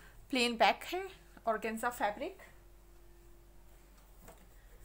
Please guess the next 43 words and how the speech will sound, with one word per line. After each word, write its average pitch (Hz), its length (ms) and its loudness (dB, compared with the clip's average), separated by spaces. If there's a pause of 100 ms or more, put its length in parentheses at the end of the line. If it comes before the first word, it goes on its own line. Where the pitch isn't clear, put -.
(400)
मॉडल 240 220 4
पिक्चर 254 300 0
मैंने 240 160 4
दिखा 254 280 6
दी 269 160 2
है। 311 220 6
ये 285 120 2
इसकी 285 200 -2
बॉक्स 226 300 6
पैकिंग - 360 2
में 285 140 2
हमारे 269 240 6
पास 285 300 4
आया 285 180 8
है, 294 220 6
मगर 247 180 4
प्रॉब्लम 254 420 6
ये 262 100 6
है 262 100 8
कि 262 120 -2
हम 233 160 4
आपको 220 240 8
बॉक्स 214 300 8
पैकिंग - 340 2
में 220 80 2
नहीं 214 140 4
दे 202 80 2
पाएंगे, 208 340 6
इसलिए 240 240 -2
कि 226 180 0
से-, - 360 2
कोरियर 220 400 4
में 220 120 2
ज़ाहिर 208 260 2
है 214 60 4
वो 196 100 4
बै-, 190 320 8
अ, - 20 -4 (320)
बॉक्स 202 380 6
डैमेज 185 420 4
हो 180 60 -4
जाता - 300 -4
है। - 80 -12